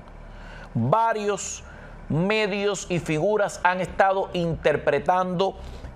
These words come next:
este presunto comportamiento inapropiado como han podido o como han querido, y esto ha dado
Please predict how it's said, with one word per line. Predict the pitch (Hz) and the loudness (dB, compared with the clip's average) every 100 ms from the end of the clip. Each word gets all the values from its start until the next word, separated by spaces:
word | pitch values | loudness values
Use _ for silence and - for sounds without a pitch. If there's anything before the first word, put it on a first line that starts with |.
| - | 2
este | 185 - 196 | 2 4 2
presunto | 160 151 131 214 208 196 202 185 | 4 2 2 0 0 2 2 4
comportamiento | 170 147 160 143 - 143 175 196 180 190 | 2 2 2 2 2 2 2 -2 0 2
inapropiado | 165 147 135 170 190 196 190 180 - - - - - | 2 2 0 2 2 2 0 -4 -8 -12 -12 -12 2
como | 165 156 185 | 2 4 2
han | 202 202 | 2 2
podido | 202 180 196 196 196 - - - - - | 2 2 0 2 0 0 -10 -12 -12 2
o | 180 185 | 2 4
como | 175 156 160 190 | 2 2 4 2
han | 220 196 | 0 -2
querido, | - 160 175 175 185 220 - - - - - - - - | 0 2 2 0 -2 -4 -10 -14 -14 -14 -16 -14 -6 0
y | 190 | 2
esto | 202 196 185 | 2 2 4
ha | 156 | 4
dado | 165 170 170 | 4 2 -2